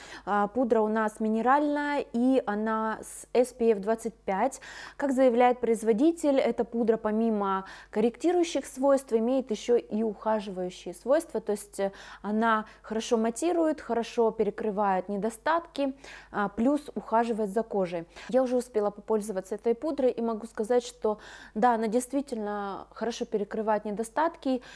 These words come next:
и ее абсолютно легко можно использовать без тонального крема,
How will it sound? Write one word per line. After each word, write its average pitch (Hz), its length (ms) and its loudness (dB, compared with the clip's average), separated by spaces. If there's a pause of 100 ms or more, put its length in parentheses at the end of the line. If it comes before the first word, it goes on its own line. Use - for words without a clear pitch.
(140)
и 254 80 -4
ее 254 320 4
абсолютно 208 960 0
легко 233 380 -2
можно 226 340 0
использовать 208 800 0
без 196 240 -2
тонального 196 640 -6
крема, 330 420 -2